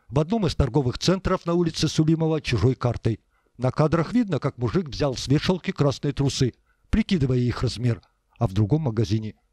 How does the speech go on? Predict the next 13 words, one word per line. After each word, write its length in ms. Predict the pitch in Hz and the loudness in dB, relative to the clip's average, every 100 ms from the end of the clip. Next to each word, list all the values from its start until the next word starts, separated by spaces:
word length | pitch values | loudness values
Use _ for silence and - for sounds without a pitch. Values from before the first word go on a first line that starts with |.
| _ | _
оглядываясь, 720 | 107 98 113 117 123 143 143 | -6 -2 -2 0 0 -2 -2
засветился 680 | 113 - 147 - 143 - 131 | -6 -4 -4 -2 -4 -2 -4
с 60 | |
двумя 420 | 98 127 139 160 - _ _ | 0 0 2 -2 -4 _ _
бутылками 540 | 120 127 127 117 123 123 | 0 2 2 2 0 0
алкоголя. 560 | 117 117 104 117 101 - _ _ _ | 0 0 2 2 0 -6 _ _ _
Судя 380 | - 226 208 165 | -2 0 0 -2
по 120 | 131 | 2
увесистым 640 | 123 117 131 - 117 120 | 2 4 2 2 0 -2
пакетам 480 | - 117 - 202 135 | 0 0 0 0 0
в 60 | 110 | 0
руках 340 | 120 - 120 | 2 0 -2
шопоголика, 720 | - 123 131 117 120 117 117 | -2 -2 0 2 2 2 -4